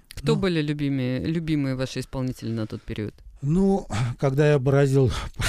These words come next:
Speaker 2: <laughs> просторы Северной Атлантики, ну, конечно, это был американский джаз-рок. А, рафинированный, Чик Кореа, а, Фрэнк Заппа, ну, в общем, их, м, Билли Кобом.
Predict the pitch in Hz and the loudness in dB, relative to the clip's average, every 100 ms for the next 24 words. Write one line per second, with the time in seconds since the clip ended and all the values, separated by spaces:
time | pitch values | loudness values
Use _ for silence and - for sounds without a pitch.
0 | - - - - - 131 135 - - 147 | -2 -6 -18 -18 -6 2 2 2 2 4
1 | 139 131 120 113 113 113 113 - 139 123 | 6 4 4 2 0 -2 -4 0 2 4
2 | 123 123 120 165 190 180 - - 123 113 | 4 4 2 2 2 2 -2 -4 0 2
3 | 110 110 123 160 180 175 151 139 143 123 | 2 2 0 0 0 0 0 0 0 0
4 | 135 127 131 131 135 127 107 120 107 123 | 2 2 2 0 0 -2 -2 -4 0 -2
5 | 104 110 104 82 - _ _ _ _ _ | -2 -2 -2 -2 -12 _ _ _ _ _
6 | - 117 120 117 - 127 156 202 175 151 | -8 -2 0 0 0 0 2 2 4 2
7 | 135 123 110 110 - 135 117 - 135 151 | 2 0 -2 -4 -8 -8 -8 -4 -2 0
8 | 143 135 117 104 _ _ - - - _ | 0 0 -2 -6 _ _ -20 -20 -20 _
9 | - _ - 120 117 113 113 113 113 113 | -20 _ -10 -2 0 2 2 2 2 2
10 | 113 110 110 107 107 110 98 135 131 127 | 0 0 0 -2 -2 -4 -4 -2 0 0
11 | 120 143 139 113 135 123 120 110 107 104 | 0 0 0 -2 -2 0 2 0 0 -4
12 | 90 - - 120 131 135 123 117 113 120 | -8 -14 -8 -2 0 2 2 0 -2 -4
13 | 151 160 143 156 151 143 - 135 131 139 | 0 0 0 0 2 0 -2 -2 0 0
14 | 120 135 139 127 - 160 135 127 110 113 | 0 0 2 0 2 2 4 2 2 -2
15 | 113 117 117 120 | -6 -6 -6 -8